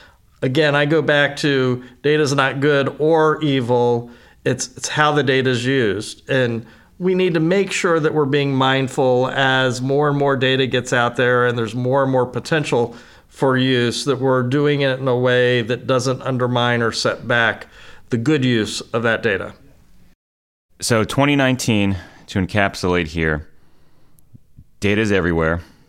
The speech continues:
Speaker 2: Everyone is contributing to this data. Not everybody knows what they're contributing and what that contribution is going to. So if you, Tom Eiler, king of the data world,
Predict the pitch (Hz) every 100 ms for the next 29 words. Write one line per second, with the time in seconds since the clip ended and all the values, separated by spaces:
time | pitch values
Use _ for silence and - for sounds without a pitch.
0 | _ - - _ _ _ _ _ - -
1 | 104 101 107 104 104 - 104 113 95 90
2 | 85 87 80 76 80 78 76 76 - -
3 | - 90 101 127 123 117 117 110 110 110
4 | 104 - - 85 117 120 120 107 117 -
5 | 113 104 113 117 - 90 87 92 - 95
6 | 87 92 90 - 87 82 90 85 - 82
7 | 73 87 80 78 76 - _ - 85 64
8 | - - - - - - - 90 - 82
9 | 107 131 147 147 - - - - - -
10 | - - - 107 113 104 90 90 95 -
11 | - - 104 104 101 98 98 90 82 76
12 | 71